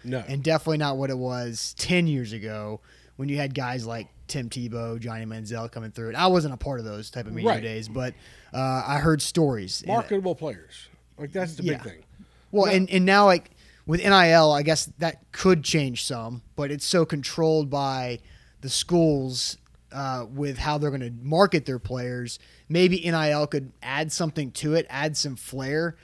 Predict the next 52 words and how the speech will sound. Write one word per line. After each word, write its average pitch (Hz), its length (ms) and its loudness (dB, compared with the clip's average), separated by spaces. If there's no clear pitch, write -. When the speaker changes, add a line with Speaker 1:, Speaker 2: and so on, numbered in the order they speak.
Speaker 2:
to 160 100 -6
the 139 120 -2
offseason. 165 640 0
Because 160 300 0
one 220 180 0
thing 220 200 2
Zach 160 260 4
and 165 100 0
I 147 60 0
talk 143 220 0
about 139 180 -4
all 139 120 -2
the 131 60 -6
time 170 240 -2
on 143 80 -2
our 185 140 2
show 156 160 -2
with 131 100 -4
A 135 120 -6
to 131 100 -4
Z 170 320 0
Speaker 1:
Yeah. 82 140 -16
Speaker 2:
is 151 260 -2
that 156 260 2
the 156 160 -4
college 214 340 2
football 165 460 2
offseason 139 560 -4
is 147 200 -6
so 208 300 2
slow, 151 560 -4
and 156 160 -2
you 165 140 2
kinda 233 320 -2
count 196 420 0
on 156 180 -2
this 156 200 -2
one 160 280 0
week 165 360 -2
for 160 160 -4
S 156 140 0
E 165 60 -4
C 147 160 -6
Media 196 220 0
Days 151 240 2
to - 120 -6
insert 151 420 -2
some 131 160 -8
juice 165 360 2
into 135 340 -4
it. 131 220 -6
Speaker 1:
Right. 110 180 -10